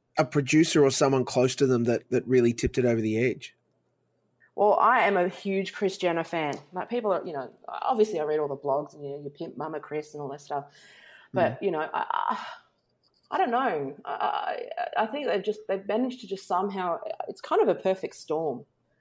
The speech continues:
Speaker 2: where you can't identify one particular thing that, that, that they're like a brilliant jigsaw puzzle that they all just seem to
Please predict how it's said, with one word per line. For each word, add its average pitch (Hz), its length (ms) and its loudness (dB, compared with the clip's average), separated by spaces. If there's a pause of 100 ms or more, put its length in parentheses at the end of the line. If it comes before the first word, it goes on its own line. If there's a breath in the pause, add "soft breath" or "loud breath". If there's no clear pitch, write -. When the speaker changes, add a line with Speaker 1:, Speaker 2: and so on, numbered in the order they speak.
Speaker 2:
where 175 140 2
you 175 100 0
can't 208 280 0
identify 175 540 2
one 165 280 -2
particular 165 600 -6 (480)
thing - 540 0 (260)
that, 180 140 0 (120)
that, 185 380 -4
that 196 140 2
they're 180 100 2
like 175 160 0
a - 20 -8
brilliant 208 420 0
jigsaw 180 320 -4
puzzle 156 420 -6
that 151 120 -8
they 156 140 -6
all 190 160 0
just 185 180 -2
seem 185 140 -4
to 170 180 -8